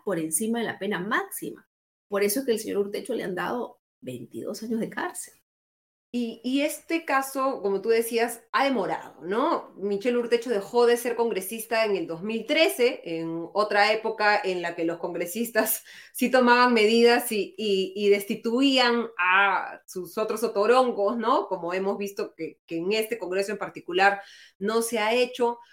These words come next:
Speaker 2: ¿Por qué ha demorado tanto esta ascendencia? Son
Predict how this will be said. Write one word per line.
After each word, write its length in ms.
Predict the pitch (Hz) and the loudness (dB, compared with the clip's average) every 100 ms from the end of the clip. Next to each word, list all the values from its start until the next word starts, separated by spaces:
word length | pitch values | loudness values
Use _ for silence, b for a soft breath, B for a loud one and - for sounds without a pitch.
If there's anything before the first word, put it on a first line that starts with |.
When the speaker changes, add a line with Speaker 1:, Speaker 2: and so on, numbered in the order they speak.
| B B _ | B B _
Speaker 2:
¿Por 220 | 285 - | -4 -2
qué 100 | 370 | 2
ha 80 | 381 | 2
demorado 600 | 403 233 226 233 254 - | 4 2 0 0 -2 -4
tanto 680 | 262 247 240 233 220 220 214 | -4 -2 -2 -2 -2 -2 -2
esta 220 | 202 202 | -6 -8
ascendencia? 580 | 208 202 175 165 156 - | -8 -6 -6 -6 -8 -10
Son 340 | - 233 240 | -4 -2 -2